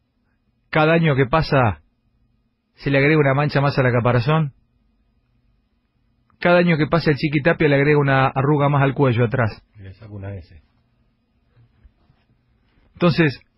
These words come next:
Speaker 1: el Chiqui Tapia, si tiene ganas de romper el fútbol interior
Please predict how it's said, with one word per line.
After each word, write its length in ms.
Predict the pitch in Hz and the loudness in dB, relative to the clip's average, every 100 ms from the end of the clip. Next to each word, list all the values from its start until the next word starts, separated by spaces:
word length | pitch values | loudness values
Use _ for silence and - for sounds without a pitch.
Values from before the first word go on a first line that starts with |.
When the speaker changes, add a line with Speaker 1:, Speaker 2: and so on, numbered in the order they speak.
| _ | _
Speaker 1:
el 140 | 160 151 | -2 0
Chiqui 280 | 214 180 | 0 0
Tapia, 460 | 165 139 104 123 123 - _ _ - _ _ _ _ _ _ _ | 0 0 0 -2 -2 -10 _ _ -20 _ _ _ _ _ _ _
si 220 | - 156 135 | -6 -6 -2
tiene 220 | 185 175 | 0 0
ganas 200 | 180 160 | 2 2
de 80 | 139 | 2
romper 420 | 131 139 170 165 | 2 0 0 0
el 80 | - | 0
fútbol 280 | 175 156 | 2 2
interior 600 | 139 123 131 147 127 113 | 2 0 2 4 2 0